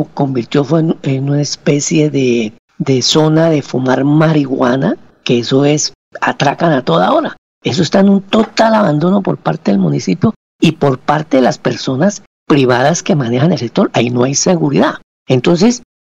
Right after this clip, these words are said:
yo pienso que, qui-, ¿quién puede tener la razón? Difícilmente, ¿no? Pues, los señores de la Sociedad de Mejoras Públicas, ellos dicen que tienen la razón. El municipio realmente tiene abandonado muchísimos sectores de la ciudad,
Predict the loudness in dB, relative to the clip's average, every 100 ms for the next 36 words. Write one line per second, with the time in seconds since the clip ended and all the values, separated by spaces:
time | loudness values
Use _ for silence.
0 | -4 0 0 2 2 4 2 0 -2 -6
1 | _ -4 0 0 0 -8 _ -4 -4 -4
2 | 0 2 4 2 2 2 2 2 2 0
3 | 0 0 -4 -6 -2 2 2 2 2 2
4 | 0 -4 -8 -8 -10 -18 _ 0 2 0
5 | -8 -18 _ -2 0 2 0 0 2 2
6 | 0 0 -2 0 0 0 0 -2 -2 0
7 | -2 0 -2 -4 -6 -4 -2 -2 -2 -2
8 | -4 -6 -4 -4 -4 -4 0 0 -2 -8
9 | _ _ 0 2 4 2 0 0 0 2
10 | 2 0 -4 -6 0 0 0 0 -2 -2
11 | -4 -4 -2 0 2 0 -2 -4 -2 -2
12 | 0 0 -2 2 2 4 2 0 -4 -4
13 | -2 -2 -2 -2 -2 -6 -6